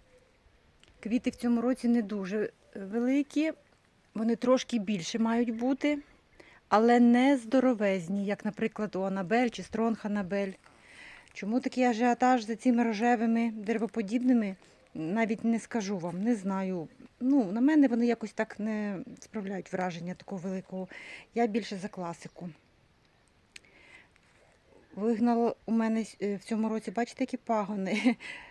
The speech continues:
Е, це через те, що я коли стригла ці кущі навесні, мабуть, з кимось розмовляла по телефону і залишила два великих недострижених, е, дві гілки недострижені. І тому вони <laughs> зараз вискочили ось так повище. Так, взагалі, я їх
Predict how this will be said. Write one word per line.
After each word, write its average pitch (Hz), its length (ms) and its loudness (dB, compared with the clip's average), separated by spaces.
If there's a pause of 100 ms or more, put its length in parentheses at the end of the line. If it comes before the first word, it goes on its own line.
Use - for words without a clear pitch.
(160)
Е, 190 320 -6
це 247 140 0
через 233 280 0
те, 254 180 2
що - 140 -2
я 233 120 4
коли 247 360 4 (300)
стригла 220 480 0
ці 214 160 -4
кущі 254 380 -2
навесні, 226 400 0
мабуть, 180 320 0
з - 40 -18
кимось 254 280 2
розмовляла 214 500 0
по 208 100 -8
телефону 180 600 -6
і 165 80 -8
залишила 262 480 0
два 214 260 -2
великих 226 520 0 (420)
недострижених, 214 920 0 (540)
е, 185 180 -6
дві 208 240 4
гілки 196 480 0
недострижені. 196 800 -4
І 208 80 -6
тому 233 360 4
вони 226 300 4
<laughs> 190 160 -4
зараз 233 360 2
вискочили 214 800 -4 (440)
ось 208 160 -12
так 208 220 -4 (100)
повище. 190 600 -6 (720)
Так, 226 160 -4
взагалі, 208 400 -2
я 226 80 4
їх 196 180 -2